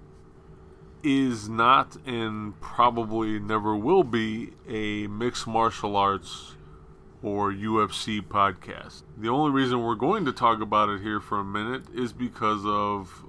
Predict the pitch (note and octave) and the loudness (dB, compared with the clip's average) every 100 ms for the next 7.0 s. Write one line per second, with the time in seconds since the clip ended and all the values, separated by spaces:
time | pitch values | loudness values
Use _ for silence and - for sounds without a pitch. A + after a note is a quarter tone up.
0 | - G2+ G2 F#2+ - - - B2+ - - | -10 -6 -4 -4 -8 -14 -6 -6 -6 0
1 | C#3+ C#3+ B2 A2+ G#2 - - - - - | 0 0 -2 -2 -4 -16 -18 -20 -20 -20
2 | - - - - - - G#2+ G#2 G#2 G2 | -20 -20 -20 -16 -6 0 0 2 4 4
3 | - A2 - - A2+ G#2+ A2 - C#3 A2+ | 2 -6 -10 -14 -8 -4 -4 0 0 2
4 | A2+ G2+ G2 A2+ G2+ - A2+ A2+ - G2+ | 2 2 2 6 6 4 2 0 -2 -8
5 | F2 - - - - - - - - - | -8 -16 -20 -20 -20 -20 -20 -20 -20 -20
6 | - - - - A2 G#2 G#2 G2 - | -20 -20 -10 -2 0 0 -4 -8 -10